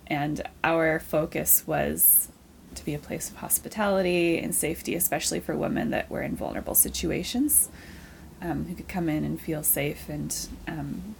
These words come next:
yeah, find friendship and sisterhood there. So during the pandemic, everything got thrown out of whack for, uh, like, obviously not just me, for everyone. And I felt like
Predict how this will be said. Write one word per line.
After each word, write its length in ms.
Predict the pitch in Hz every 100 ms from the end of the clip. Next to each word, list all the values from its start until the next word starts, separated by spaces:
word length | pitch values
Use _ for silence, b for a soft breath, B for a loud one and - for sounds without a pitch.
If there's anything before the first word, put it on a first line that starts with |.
| - - - - -
yeah, 260 | 196 131 -
find 320 | - 156 165
friendship 480 | 147 147 - 147 -
and 100 | 147
sisterhood 500 | - - 190 208 202
there. 220 | 220 285 - B B B B B - - - - - -
So 420 | - 202 175 160
during 260 | 170 208 214
the 60 |
pandemic, 800 | 202 190 175 165 160 151 - - B B B B -
everything 600 | 208 202 190 185 156 160
got 300 | 156 143 - - -
thrown 680 | - - - - - - - - - -
out 160 | 180 -
of 100 | 185
whack 380 | - - 254 -
for, 320 | - 180 -
uh, 120 | - - -
like, 220 | 185 143
obviously 380 | 87 - - -
not 180 | - -
just 160 | 190
me, 200 | 247 208
for 100 | 240
everyone. 480 | 185 180 151 147 254 - B B B B B B - -
And 140 | 190
I 100 | 196
felt 340 | - 185 180
like 340 | 185 165 160